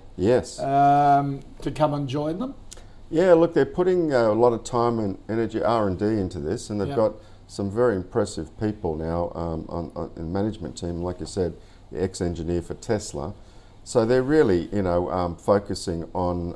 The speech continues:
Speaker 1: um, you know, this, um, coming up with a, some kind of, you know, breakthrough revolutionary battery technology.
Speaker 2: Yeah. So this isn't
Speaker 1: Um,
Speaker 2: mining lithium, is it? This
Speaker 1: No.
Speaker 2: is developing
Speaker 1: But
Speaker 2: the
Speaker 1: that,
Speaker 2: actual batteries.
Speaker 1: that, exactly.
Speaker 2: for,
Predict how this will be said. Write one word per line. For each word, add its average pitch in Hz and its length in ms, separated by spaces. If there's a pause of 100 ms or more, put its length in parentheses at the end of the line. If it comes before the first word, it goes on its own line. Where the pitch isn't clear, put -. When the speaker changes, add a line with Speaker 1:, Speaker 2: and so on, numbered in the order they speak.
Speaker 1:
um, 80 380 (180)
you 95 120
know, 80 80
this, 82 360
um, 80 260 (280)
coming 87 240
up 87 160
with 87 180
a, 80 200 (440)
some 92 240
kind 92 160
of, 80 80
you 92 100
know, 80 60
breakthrough 90 520
revolutionary 85 680 (120)
battery 85 320
technology. 87 560
Speaker 2:
Yeah. 98 200 (200)
So 147 220
this 175 240
isn't 160 320
Speaker 1:
Um, 123 160
Speaker 2:
mining 127 580 (420)
lithium, 120 520
is 147 180
it? 104 220
This 90 100
Speaker 1:
No. 95 220
Speaker 2:
is 123 100
developing 123 920 (100)
Speaker 1:
But - 220
Speaker 2:
the 113 80
Speaker 1:
that, 127 120
Speaker 2:
actual 113 280
batteries. 104 840
Speaker 1:
that, 92 200
exactly. 90 600
Speaker 2:
for, 92 240